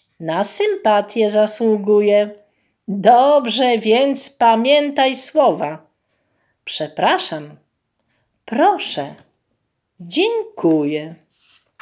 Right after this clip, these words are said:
Moje drogie dzieci, a teraz będzie konkurs zagadka. Opowiem wam króciutko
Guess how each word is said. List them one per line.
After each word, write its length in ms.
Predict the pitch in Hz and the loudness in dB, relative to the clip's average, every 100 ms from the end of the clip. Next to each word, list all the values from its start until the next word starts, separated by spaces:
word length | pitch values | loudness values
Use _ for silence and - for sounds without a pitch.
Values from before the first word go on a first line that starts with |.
| - _ _ _ _ _ _ _ _ _ _ _ | -20 _ _ _ _ _ _ _ _ _ _ _
Moje 240 | 302 440 320 | -2 0 0
drogie 300 | 233 196 160 | -2 -2 -6
dzieci, 320 | 160 - - - | -8 -12 -18 -18
a 160 | - | -2
teraz 680 | 240 254 285 359 403 - - | 4 4 4 2 0 -4 -2
będzie 440 | 202 254 240 208 202 | 0 0 0 -2 -2
konkurs 680 | 277 359 339 - 277 240 | 0 0 -2 -2 -4 -4
zagadka. 840 | 185 175 202 202 160 - - - - - - - _ _ - | -6 -2 2 2 0 -6 -18 -14 -12 -14 -18 -20 _ _ -12
Opowiem 540 | 185 320 392 294 233 | 2 2 4 0 0
wam 400 | 170 170 208 269 277 | 0 -2 -4 -6 -10
króciutko 920 | - 190 - 165 - - 202 294 - | -10 -10 -8 -10 -8 0 2 0 -6